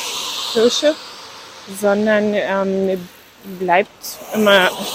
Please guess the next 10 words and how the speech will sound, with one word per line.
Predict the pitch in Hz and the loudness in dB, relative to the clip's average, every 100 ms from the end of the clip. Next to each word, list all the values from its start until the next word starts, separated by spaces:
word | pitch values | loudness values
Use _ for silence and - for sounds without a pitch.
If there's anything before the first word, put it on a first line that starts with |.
| - - - - - - - - - - | -8 -8 -8 -8 -10 -12 -12 -14 -16 -8
also | - 190 | -4 0
bis | 180 208 | 2 0
kurz | - 254 - | 6 6 6
vorm | - 220 | 4 2
Verblühen, | 220 196 202 233 254 240 214 | 2 -2 0 2 4 4 2
wie | 226 | 0
so | - 220 | 2 0
zum | - 208 190 | 0 -8 -8
Kelch | - 190 214 240 - | 2 4 4 2 -6
geschlossen. | 190 - 170 185 359 | -8 -4 -2 -2 -6